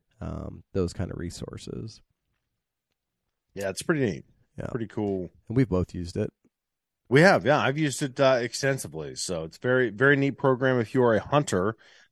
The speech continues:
Speaker 2: uh, check it out. There's, there's, there's a lot of, uh, a lot of opportunity for sure.
Speaker 1: So let's see. The Ohio State Parks and Watercraft has announced the twenty twenty-three photo contest winner, Paul.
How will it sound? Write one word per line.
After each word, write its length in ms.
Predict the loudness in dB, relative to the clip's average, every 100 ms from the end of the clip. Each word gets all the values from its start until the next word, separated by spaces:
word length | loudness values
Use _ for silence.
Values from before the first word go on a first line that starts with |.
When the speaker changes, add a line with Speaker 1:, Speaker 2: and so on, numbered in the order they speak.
| _
Speaker 2:
uh, 300 | 0 2 0 -4 _
check 240 | -8 -6
it 80 | -4
out. 240 | -2 -4 -4
There's, 260 | -6 -6
there's, 380 | -2 -2 -2 -4
there's 180 | -4 -2
a 60 |
lot 200 | 2 2
of, 140 | 2 -2
uh, 240 | -2 -2 -6
a 60 |
lot 200 | -2 0
of 120 | 2 2
opportunity 760 | 0 0 -8 -10 -10 -12 -16 -20 _
for 80 | -12
sure. 340 | -8 -8 -8 -14 _ _ -20 _ _ _ _ _ _ _ _
Speaker 1:
So 580 | -16 0 4 4 4 4
let's 120 | 2 0
see. 100 | -2
The 100 | 0
Ohio 260 | 2 2
State 280 | 2 -2 -6
Parks 380 | -2 0 0 -6
and 140 | -6
Watercraft 640 | -2 -2 -2 -4 -2 -2 -4
has 180 | -6
announced 460 | -6 -6 -6 -6 -12
the 180 | -10 -8
twenty 320 | -8 -8 -8
twenty-three 440 | -6 -6 -6 -6 -6
photo 340 | 0 0 2
contest 520 | -2 -8 -8 -10 -10
winner, 180 | -10 -10
Paul. 440 | -10 -10 -8 -8